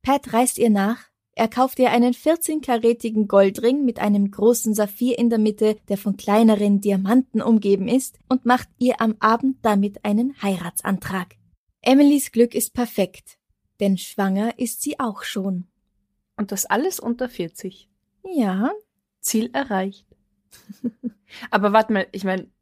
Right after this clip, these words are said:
Speaker 2: also abgesehen davon, dass für Emily alles passt, Patrick ist ja trotzdem noch verheiratet mit Jessie, oder?
Speaker 1: Genau, das ist er. Und er hat überhaupt nicht vor, sich von Jessie scheiden zu lassen, die sich alles von ihm gefallen lässt und bei der er mit Sicherheit immer etwas Warmes zum Abendessen bekommt.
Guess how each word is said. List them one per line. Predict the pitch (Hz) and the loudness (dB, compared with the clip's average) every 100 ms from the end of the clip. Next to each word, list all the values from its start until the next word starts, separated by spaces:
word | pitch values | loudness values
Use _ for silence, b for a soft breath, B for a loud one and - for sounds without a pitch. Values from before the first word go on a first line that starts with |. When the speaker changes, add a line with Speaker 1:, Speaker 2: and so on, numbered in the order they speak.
| _ _ _ _ | _ _ _ _
Speaker 2:
also | 196 - | -2 0
abgesehen | - 208 196 180 | 0 -2 -4 0
davon, | 170 180 185 | 0 0 -6
dass | 175 - | -6 -4
für | 190 | -4
Emily | 180 185 165 165 | -2 -2 -2 -6
alles | 156 160 - | -6 -8 -8
passt, | 170 196 - _ _ - | -6 -6 -10 _ _ -8
Patrick | 170 - 196 196 | -8 -4 -4 -4
ist | 196 208 | -4 0
ja | 185 170 - _ | 0 -2 -10 _
trotzdem | - 190 - 202 | -4 -4 -2 -2
noch | 185 180 | -2 -2
verheiratet | - 170 185 208 185 175 - | -4 -2 0 0 -2 -4 -8
mit | 165 - | -12 -6
Jessie, | 240 240 151 143 | -6 -4 -8 -10
oder? | 156 202 269 _ _ | -10 -10 -10 _ _
Speaker 1:
Genau, | 202 202 233 196 - | -2 2 2 0 -4
das | 202 196 | -4 -4
ist | - - | -4 -2
er. | 202 180 | -2 -2
Und | - 262 | -2 0
er | 240 | 0
hat | 247 - | -2 -2
überhaupt | 302 330 277 349 - | 0 4 4 2 2
nicht | 262 254 | 2 2
vor, | - 233 233 | 2 2 2
sich | 226 - | -2 -2
von | 214 | -2
Jessie | 208 202 220 | 0 -4 -6
scheiden | - 220 202 185 | -4 -2 -2 -4
zu | - 196 | -6 -4
lassen, | 185 180 185 180 B B _ | -2 -4 -8 -10 B B _
die | 196 | -8
sich | 208 175 - | -8 -10 0
alles | 220 240 247 | 2 2 0
von | 226 | -2
ihm | 208 196 | 0 0
gefallen | 202 196 185 190 | 0 0 0 0
lässt | 190 330 - 330 | 0 -2 -2 -6
und | 339 | -2
bei | 302 | -2
der | 302 302 | 2 4
er | 269 | 4
mit | 277 262 | 2 0
Sicherheit | 285 320 277 254 - | -4 0 0 -2 0
immer | 285 311 - | 0 0 -2
etwas | 240 254 - | -2 -2 0
Warmes | 202 208 208 - | 2 2 0 -2
zum | 277 | -4
Abendessen | 294 277 196 - - 190 | -2 -2 -2 -4 -2 -4
bekommt. | - 180 - | -4 -6 -6